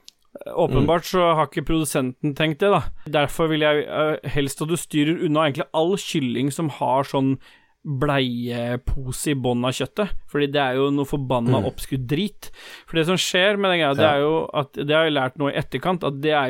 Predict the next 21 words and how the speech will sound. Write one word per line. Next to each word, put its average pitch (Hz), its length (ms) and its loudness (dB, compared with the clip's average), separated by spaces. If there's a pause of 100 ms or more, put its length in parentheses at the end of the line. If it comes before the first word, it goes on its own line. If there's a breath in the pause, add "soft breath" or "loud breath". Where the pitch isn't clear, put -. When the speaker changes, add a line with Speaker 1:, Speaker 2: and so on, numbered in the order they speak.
Speaker 1:
jo 135 60 2
noe 143 120 0
sånn 143 160 -2
plastikkgreie 139 1000 -2
som 156 120 -6
skal 151 240 0
også 143 220 -2
være 190 180 2
med 139 120 -4
på 160 100 -2
å - 20 -2
holde 139 260 0
kyllingen 131 380 -2
frisk - 340 -4
og 143 80 -2
fin. 180 220 0 (540 loud breath)
Men 170 120 0
når 165 100 2
du 151 60 2 (100)
griller 147 640 2
det 170 220 4